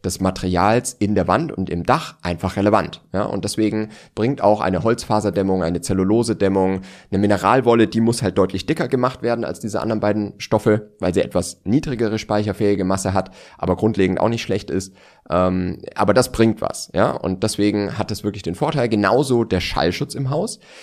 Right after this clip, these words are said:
der wird nämlich auch besser, wenn das Material wieder mehr Masse hat,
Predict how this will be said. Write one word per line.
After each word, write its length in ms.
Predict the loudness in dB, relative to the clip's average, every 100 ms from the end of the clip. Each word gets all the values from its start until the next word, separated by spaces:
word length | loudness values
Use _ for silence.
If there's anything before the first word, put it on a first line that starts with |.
| -20 _ 0
der 180 | 4
wird 140 | 4 4
nämlich 260 | 2 2
auch 140 | 0 0
besser, 460 | 0 0 2 2 2
wenn 180 | 2 2
das 160 | -2
Material 540 | -4 -4 -2 0 0 -2
wieder 260 | -4 -4 -2
mehr 260 | -2 0
Masse 320 | 0 0 0
hat, 240 | -4 -10